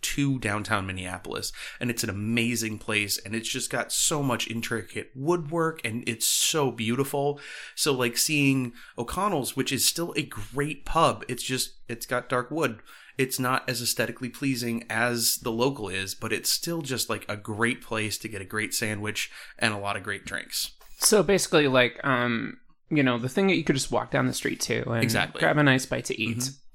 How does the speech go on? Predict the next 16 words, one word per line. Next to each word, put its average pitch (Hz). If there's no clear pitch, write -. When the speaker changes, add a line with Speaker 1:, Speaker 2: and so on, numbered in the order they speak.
Speaker 1:
And 143
honestly, 156
the 123
roast 113
beef 117
sandwich 98
is 98
the 104
best 92
thing 98
I've 95
ever 92
had -
in 92
my 90
life. -